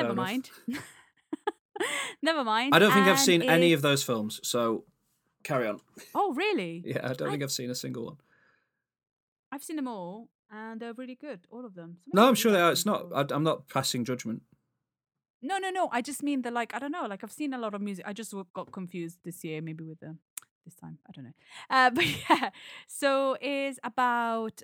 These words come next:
Speaker 1: um, it's a set in the Prohibition area. Eh, area? <laughs>
Speaker 2: The, the
Speaker 1: Let me say it
Speaker 2: specific
Speaker 1: again.
Speaker 2: area that they get assigned for. No alcohol here at the zoo, thank you very much.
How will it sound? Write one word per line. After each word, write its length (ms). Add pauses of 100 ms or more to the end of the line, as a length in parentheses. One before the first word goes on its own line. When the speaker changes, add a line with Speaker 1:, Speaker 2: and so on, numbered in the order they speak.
Speaker 1:
um, 880 (460)
it's 260
a 60
set 260
in 140
the 80
Prohibition 640
area. 400 (200)
Eh, 200
area? 300 (560)
<laughs> 40 (460)
Speaker 2:
The, 120
the 40
Speaker 1:
Let 40
me 60
say 80
it 40
Speaker 2:
specific 460
Speaker 1:
again. 120
Speaker 2:
area 260
that 120
they 180 (440)
get 80
assigned 440
for. 360
No 240
alcohol 640
here 340
at 140
the 100
zoo, 280
thank 260
you 80
very 160
much. 460